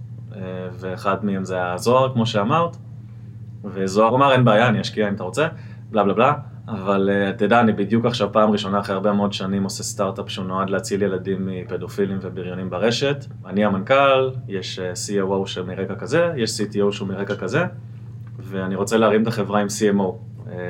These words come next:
מרקע כזה וכזה שלך יש. אה, בתחילת הדרך, לפני הגיוס, אה, סיד, גייסנו שם חמש עשרה מיליון דולר סיד, והמטרה מאוד מאוד טובה, וזוהר אחלה יזם, אז, אה, שמתי על פאוז את הרעיון שהיה לי,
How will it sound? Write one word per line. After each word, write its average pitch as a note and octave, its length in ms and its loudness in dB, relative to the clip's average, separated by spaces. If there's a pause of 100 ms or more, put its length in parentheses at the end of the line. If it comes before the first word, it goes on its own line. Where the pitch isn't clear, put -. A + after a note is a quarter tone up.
(280)
מרקע F#2+ 360 -2
כזה F#2+ 260 -2
וכזה F#2 300 -2
שלך F#2 380 -6
יש. E3+ 360 0 (1080)
אה, G2 320 0
בתחילת A2 360 2
הדרך, C3+ 400 4
לפני G2+ 240 0
הגיוס, G#2 420 0
אה, F#2 100 -2
סיד, B2+ 400 0
גייסנו G2+ 380 -2
שם F#2+ 180 -6
חמש F#2 180 -4
עשרה G2 220 -4
מיליון F#2 260 -4
דולר F#2 220 -2
סיד, D#3+ 320 -4 (640)
והמטרה G#2 500 2
מאוד A2+ 240 6
מאוד G#2 180 4
טובה, G2+ 420 2 (140)
וזוהר G2+ 460 2
אחלה G2 220 -2
יזם, G2 400 -2 (720)
אז, F2+ 280 -8
אה, F2+ 340 -6
שמתי A2+ 400 4
על G2 160 2
פאוז A#2 640 4
את G2 140 -8
הרעיון F#2 520 -4
שהיה F2+ 320 -2
לי, E3 180 2